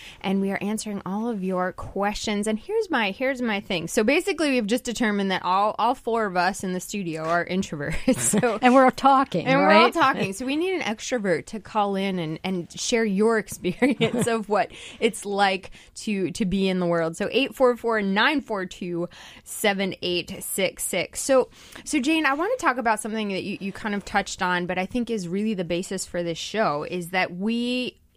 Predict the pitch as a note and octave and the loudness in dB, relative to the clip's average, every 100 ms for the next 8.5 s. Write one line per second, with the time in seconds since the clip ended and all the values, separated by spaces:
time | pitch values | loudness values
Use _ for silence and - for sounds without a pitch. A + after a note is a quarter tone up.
0 | F3 - G#3 G#3 F3+ G#3 G#3+ G#3+ - - | -12 0 2 2 0 2 2 2 0 -4
1 | F3+ F3+ - F3 - G#3+ F3+ E3+ E3+ D#3+ | -2 -4 -6 -8 -8 -10 -4 -2 -2 -4
2 | - - A#3+ B3 - F3 E3 F3+ - F#3+ | -8 -6 -2 -2 0 -4 -2 -2 -2 -2
3 | F3+ F#3 G#3+ G3+ G#3+ A#3 F3 F3 E3 F#3+ | -2 -2 -2 0 2 2 2 0 -2 -6
4 | G3 E3+ F3+ F#3 B3+ A3+ F#3+ F3 E3 - | -6 -2 0 2 2 0 2 2 0 -4
5 | - - - G3+ - G#3+ G3+ G3+ F#3+ F#3 | -20 -12 -6 0 0 0 -4 -6 -6 -6
6 | - F#3 F3 - - G3 G3+ - - F3 | -8 -8 -8 -8 -8 -4 -4 -4 0 2
7 | E3 - - F3+ E3 F#3+ E3+ F#3 F#3+ F#3 | 2 -2 -8 -10 -6 -8 -4 0 0 2
8 | F3 D#3+ E3 - F#3 | 2 0 -2 -4 -4